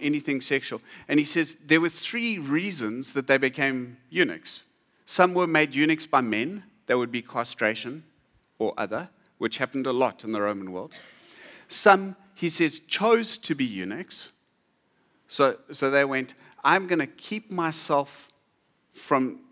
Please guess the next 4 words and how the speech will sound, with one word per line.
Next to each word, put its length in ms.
sexual 640
activity. 760
And, 300
um, 460